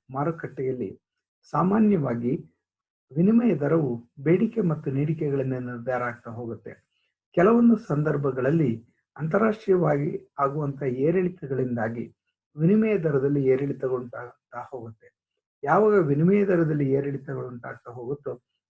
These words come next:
ಆಗ ಆಮದು ಮತ್ತು ರಫ್ತಿನ ಮೇಲೆ ಪರಿಣಾಮ ಬೀರುತ್ತೆ. ಆಮದು ಮತ್ತು ರಫ್ತಿನ ಮೇಲೆ ಪರಿಣಾಮ ಬೀರೋದ್ರಿಂದಾಗಿ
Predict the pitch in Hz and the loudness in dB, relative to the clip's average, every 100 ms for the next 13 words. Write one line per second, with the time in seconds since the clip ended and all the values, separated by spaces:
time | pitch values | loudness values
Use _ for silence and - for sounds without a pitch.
0 | - 147 135 - 139 165 214 190 160 160 | -6 -4 -4 -2 -2 0 2 2 0 -2
1 | 147 131 - 143 143 131 120 120 120 139 | -4 -6 -4 -2 -2 -2 -4 -6 -6 -4
2 | 139 123 123 113 - 139 139 _ _ _ | -4 -6 -6 -8 -4 -4 -4 _ _ _
3 | - 127 190 214 185 165 - 151 143 - | -4 0 2 2 0 -4 -4 -6 -4 -4
4 | 139 139 135 135 127 131 139 131 131 131 | -2 -2 -6 -8 -4 -2 -2 -2 -4 -4
5 | 127 127 123 120 139 175 127 - | -6 -8 -6 -4 -2 -2 -2 -4